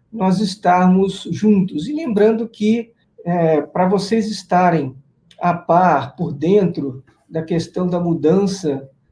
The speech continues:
de horários ou, é, é, se vai haver um imprevisto ou não, às vezes nós precisamos fazer alguns, alguns ajustes. O que que você pode fazer? Você siga o nosso, ou o nosso canal no Telegram,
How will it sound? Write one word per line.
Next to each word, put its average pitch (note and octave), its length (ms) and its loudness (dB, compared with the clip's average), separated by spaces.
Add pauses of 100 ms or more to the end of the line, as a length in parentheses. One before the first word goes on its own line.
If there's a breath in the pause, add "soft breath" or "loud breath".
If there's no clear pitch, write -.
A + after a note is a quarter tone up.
(140)
de D3+ 160 -4
horários D#3+ 680 2
ou, E3 400 -2 (340)
é, D3+ 400 0
é, D3 40 0
se - 280 -4
vai F3 200 2
haver E3 260 2
um F#3 80 4
imprevisto E3+ 580 -2
ou D#3 80 0
não, F3+ 160 0
às D3 120 0
vezes F#3 180 0
nós F#3 180 -4
precisamos F3+ 560 -6
fazer D#3 320 -4
alguns, D#3 520 -8
alguns D#3+ 360 -6
ajustes. C#3+ 800 -4 (320 soft breath)
O D#3+ 60 -14
que A3+ 160 -2
que A#3 120 -6
você A3 260 2
pode F3+ 280 0
fazer? C#3 500 -2 (420)
Você F3 600 -2 (140)
siga A3 640 0
o F3+ 80 0
nosso, E3 840 -2 (180)
ou A#3+ 220 2
o A#3 40 2
nosso G3 300 0
canal G3 480 2
no D3+ 240 -2
Telegram, D3 680 -2